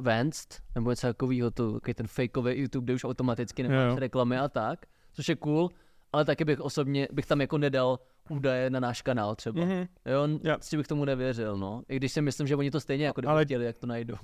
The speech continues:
Speaker 2: tady ty nevíš, když stáhneš A P K, to bude fungovat, nebo ne?
Speaker 3: Ne,
Speaker 2: YouTube.
Speaker 3: to jsme zkoušeli, nebo jako nevím, jak teďka, ale zkoušeli jsme to, že jo, s Ofiko věcma od Google, to prostě nefungovalo.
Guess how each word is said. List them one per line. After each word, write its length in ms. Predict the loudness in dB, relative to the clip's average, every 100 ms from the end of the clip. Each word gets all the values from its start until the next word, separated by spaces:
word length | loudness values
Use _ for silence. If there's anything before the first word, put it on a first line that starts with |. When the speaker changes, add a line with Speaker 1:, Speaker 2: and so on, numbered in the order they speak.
| 0
Speaker 2:
tady 100 | 4
ty 60 |
nevíš, 200 | 6 6
když 120 | 6 6
stáhneš 300 | 6 6 6
A 80 |
P 140 | 4 6
K, 240 | 6 6
to 80 | 2
bude 120 | 0
fungovat, 500 | 2 2 6 6 4 0
nebo 220 | -2 2 4
ne? 240 | 4 0 -2
Speaker 3:
Ne, 100 | 0
Speaker 2:
YouTube. 280 | 2 4 4
Speaker 3:
to 40 |
jsme 40 | 2
zkoušeli, 260 | 0 -4
nebo 120 | 0 0
jako 160 | 2
nevím, 200 | 2 2
jak 120 | 0 -2
teďka, 320 | -4 -2 -2
ale 120 | 0
zkoušeli 360 | -2 -4 -2 -2
jsme 160 | -2
to, 120 | 0
že 60 | 0
jo, 60 | 0
s 60 |
Ofiko 380 | -2 -4 -2 -4 -4 -20 -20 _ -4
věcma 280 | -2 0
od 160 | -2 -2
Google, 300 | -2 -2 -2
to 60 | -4
prostě 220 | -4 -4
nefungovalo. 600 | -4 -2 -2 -2 -4